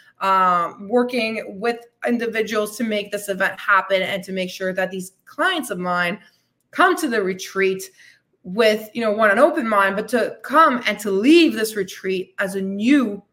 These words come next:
person, as, uh, like, just like my clients that came to the event, uh, the retreat, they left saying they're, they're at peace. You know, their lives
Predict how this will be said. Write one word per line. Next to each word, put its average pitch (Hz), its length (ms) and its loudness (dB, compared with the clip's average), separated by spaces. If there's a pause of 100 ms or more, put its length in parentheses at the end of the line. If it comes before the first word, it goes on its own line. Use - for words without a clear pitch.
(260)
person, 202 720 -4
as, 208 560 2
uh, 196 260 2
like, 196 160 0
just 247 160 -4
like 302 120 -2 (180)
my 196 160 -6
clients 240 300 -2
that 185 120 0
came 233 300 -4
to 214 100 -12
the 190 300 -6
event, 175 500 0 (440)
uh, 190 200 0
the 180 120 -2
retreat, 190 760 -2 (580)
they 214 120 2
left 269 360 4
saying 196 300 0
they're, 214 260 -4
they're 214 140 0
at - 200 -4
peace. 269 560 0 (300)
You 208 80 -8
know, 214 380 0
their 208 200 -2
lives 233 440 2